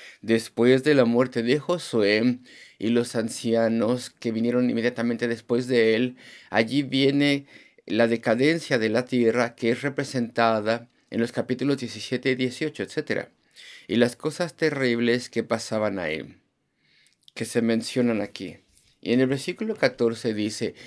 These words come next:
"Y se encendió contra Israel el furor de Jehová, el cual los entregó en manos de robadores que los despojaron". Y las cosas iban muy mal, estaban saliendo muy mal, iban de mal en peor, de hecho.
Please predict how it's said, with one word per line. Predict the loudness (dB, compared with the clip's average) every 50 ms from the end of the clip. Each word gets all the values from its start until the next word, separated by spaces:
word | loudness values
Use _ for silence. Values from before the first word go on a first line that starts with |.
| -20 -8 -4
"Y | -2 -2
se | 0 2 2
encendió | 2 2 2 0 -2 0 2 0 0 2
contra | 2 0 0 2 0
Israel | 0 2 4 4 6 6 6
el | 4 2 0
furor | 0 0 2 4 4 4 4 2
de | 0 -2
Jehová, | -2 -2 -2 0 2 2 0 0 -2 -4 -12 _ _ -20 -20 -20 -20 -20 -10 -2
el | 0 0 0 4
cual | 6 6 6
los | 6 4 2 0
entregó | 0 0 2 2 2 4 4 4 6
en | 6 4 4
manos | 4 4 4 4 2 2 0 -2 -4 -8 -12 -14 -6 -2
de | 0 0
robadores | 0 0 -2 -2 0 0 2 4 4 4 4 4 2 0 -2 -6 -12 _ -20 -20 -20 _ _ 0
que | 2 4 6
los | 6 6 4
despojaron". | 2 0 -2 -2 -2 -2 -2 0 2 2 2 2 0 -4 -10 -14 -18 _ _ _ _ _ _ _ _ _ _ _ _ _ _ _ _ _ _ _ _ _ _ _ _ -6
Y | -2 0
las | 0 0 0
cosas | -2 -6 -8 -6 -6 -8 -8 -6 -6
iban | -6 -4 -4 -4 -4
muy | -2 -2 0 0
mal, | 0 -2 -2 -4 -4 -6 -6 -10 -14 -20 _ _ _ _ _ _
estaban | -16 -16 -10 -6 -2 0 0 0
saliendo | -2 -4 -4 -2 -2 -2
muy | -2 -2 -2
mal, | -2 -2 -2 -2
iban | -2 0 0 0
de | 0
mal | 0 0 -2 -2
en | -4
peor, | -4 -4 -4 -2 -2
de | -2 0 0 0
hecho. | -2 -4 -8 -10 -10 -10